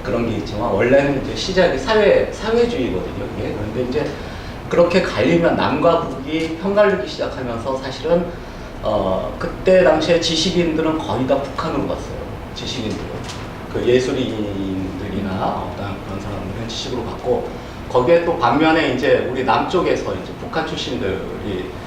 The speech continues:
우리 남쪽으로 많이 내려왔는데, 어, 그 내려온 사람들의 한 층이 거의 그 지배계급, 그러니까 땅, 땅을 많이 갖고 있는 사람들, 이런 사람들이 이제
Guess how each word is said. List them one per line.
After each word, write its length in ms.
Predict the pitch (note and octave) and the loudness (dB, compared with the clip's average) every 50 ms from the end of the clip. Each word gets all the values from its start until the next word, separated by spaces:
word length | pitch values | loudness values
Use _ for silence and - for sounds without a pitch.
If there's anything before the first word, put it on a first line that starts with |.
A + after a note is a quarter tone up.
| - - - - | -12 -10 -8 -4
우리 120 | G#2+ A#2+ A2 | -2 -2 0
남쪽으로 420 | G#2 G2+ G#2 - - - A2+ A2+ | 0 -2 -4 -4 -2 -2 -2 0
많이 280 | F#2 - G2+ - A2+ F2+ | 0 -2 -2 -2 -2 -4
내려왔는데, 800 | F#2 F#2 F#2+ F#2+ F#2+ - - - - - B2+ B2+ - - - - - - - - - - - - | -4 -4 -2 -2 -2 -4 -4 -6 -4 0 2 2 2 2 0 -6 -8 -10 -12 -12 -12 -12 -10 -6
어, 200 | - G#2+ A2 - | -4 -4 -2 0
그 80 | - - | 0 2
내려온 680 | - C#3 D#3 E3 F#3+ F#3+ F#3 F3+ E3+ E3+ D#3+ D#3+ D#3+ | 4 6 6 8 8 8 8 6 6 6 4 2 0
사람들의 840 | D3+ D#3+ D#3+ D3+ D3 C#3+ C#3+ C#3+ C3+ - C#3 C#3 C#3+ C#3+ D3 D3 D3 | -2 -2 -2 0 0 0 0 0 -2 -4 -2 -2 0 0 0 0 -2
한 320 | - F#3+ F#3 F3+ F3 D#3+ - - - - - - - | -2 -2 -2 0 -2 -2 -4 -6 -10 -10 -12 -8 -6
층이 420 | - - A#3 G3+ G3+ G#3 G3 - | -4 -2 0 0 0 0 0 0
거의 320 | - - - B2+ B2 - - | 0 0 2 2 2 0 -2
그 400 | - G2+ F#2 F#2 F2+ F2+ - - E2+ E2+ - - - - - - | -2 -2 -2 0 0 -2 -2 -4 -6 -8 -8 -8 -10 -10 -6 -4
지배계급, 640 | - C3 B2+ D3 C#3 A#2+ - - - - - - | -4 -4 -2 0 0 0 0 0 -2 -4 -6 -6
그러니까 340 | - G#2 F#2+ - - - - - | -6 -6 -8 -6 -6 -8 -2 0
땅, 320 | D#3 D3 D#3 - - - - - - - - - | 2 4 4 2 0 -2 -8 -10 -12 -12 -4 0
땅을 800 | D3 C#3+ C#3 C3+ C3+ B2+ B2 - - - - - C#3 C#3+ C#3 C3+ | 2 2 2 0 -2 -4 -4 -6 -8 -10 -10 -6 -4 -2 0 0
많이 280 | A#2 - - - A#2+ A#2+ | 2 2 0 0 -2 -4
갖고 240 | - - - B2 A#2 | -6 -6 -6 -6 -4
있는 260 | G#2+ G2 G2 F#2 F2+ F2 | -4 -4 -4 -4 -4 -6
사람들, 400 | F2+ F2 F2 E2+ F2 F2+ F#2 F2+ F#2+ | -6 -6 -6 -8 -6 -6 -6 -6 -2
이런 240 | C3+ D3+ D3+ D3+ | 0 0 0 0
사람들이 680 | D3 C3+ B2+ B2 A#2 G#2+ A#2 - D#3 E3+ E3+ D3+ - - - - - - - - - - - | 2 2 0 0 0 0 0 2 4 4 4 4 2 0 -4 -8 -10 -12 -12 -12 -12 -8 -4
이제 440 | - A2+ A2 G2 - - - - | 0 2 2 2 2 2 0 -4